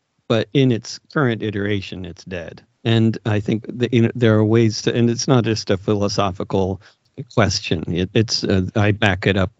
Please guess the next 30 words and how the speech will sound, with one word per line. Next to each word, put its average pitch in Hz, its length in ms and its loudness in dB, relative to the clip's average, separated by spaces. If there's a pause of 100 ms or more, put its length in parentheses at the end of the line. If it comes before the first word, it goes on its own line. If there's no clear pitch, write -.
(120)
Uh, 92 240 0 (400)
I 107 120 4
back 101 280 2
up - 160 0
this - 180 -4
observation 98 920 -4
with, 101 380 -2 (180)
with 107 340 2
data, 98 580 -6
which 120 360 -2
is, 95 300 -4
like, 92 200 -4 (220)
basically, 107 520 -2
like, 101 160 -2 (280)
w-, 131 240 -4
for 113 300 0
one 107 420 2 (160)
example, 98 720 -4
as 92 260 -6
you, 107 180 -4
you 107 100 -2
know, 98 80 -2
mentioned, 92 500 -2 (140)
the 101 100 -2
war 101 300 2
economy 98 580 2
and 90 180 -4 (440)
all 107 160 2
the, 104 300 0
uh, 92 160 -4